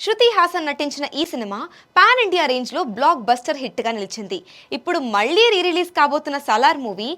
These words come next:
టికెట్స్ బుకింగ్ లో కూడా సరికొత్త రికార్డ్స్ క్రియేట్ చేసింది. కమర్షియల్ ఎలిమెంట్స్ క్యారెక్టర్ గా ఉన్న ఈ కథకి ప్రభాస్ లాంటి కటౌట్ చేసిన జస్టిస్ ను మరోసారి చూడ్డానికి అభిమానులు రెడీ అయిపోయారు. మరి వీళ్ళందరూ క్రియేట్ చేసిన ఆ రికార్డ్ ఏంటో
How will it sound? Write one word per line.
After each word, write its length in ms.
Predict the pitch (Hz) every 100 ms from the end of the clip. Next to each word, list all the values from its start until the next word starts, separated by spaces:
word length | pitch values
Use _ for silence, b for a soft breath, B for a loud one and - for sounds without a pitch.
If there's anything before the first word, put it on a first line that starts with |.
| B B -
టికెట్స్ 340 | 480 554 427 277
బుకింగ్ 300 | 320 269 240
లో 60 | 233
కూడా 220 | 220 214 320 -
సరికొత్త 580 | 220 285 - 311 - 370
రికార్డ్స్ 320 | 254 233 240 214
క్రియేట్ 260 | 233 208 -
చేసింది. 360 | 202 - 190 180 B B -
కమర్షియల్ 480 | 247 302 381 453 427 294
ఎలిమెంట్స్ 360 | 311 330 311 285
క్యారెక్టర్ 420 | 240 262 294 262
గా 80 | 285 277
ఉన్న 100 | 269 240 277
ఈ 40 | 285
కథకి 340 | 254 180 208 311 B B -
ప్రభాస్ 360 | 381 466 508 427
లాంటి 220 | 359 349 -
కటౌట్ 360 | 247 294 330 339
చేసిన 260 | 269 254 269 220
జస్టిస్ 380 | 220 - 180 -
ను 80 | 247 349 240
మరోసారి 580 | 262 320 302 254 359 466
చూడ్డానికి 560 | 339 294 247 214 208 226 349 B B -
అభిమానులు 440 | 440 480 311 240 277 240
రెడీ 160 | 240 208
అయిపోయారు. 440 | 190 202 190 190 - b b
మరి 180 | 320 392 233
వీళ్ళందరూ 560 | 240 226 202 247 415 466 392
క్రియేట్ 280 | 320 330 349
చేసిన 240 | 330 330 330 262
ఆ 40 | 247
రికార్డ్ 320 | 226 294 233 254
ఏంటో 220 | 196 233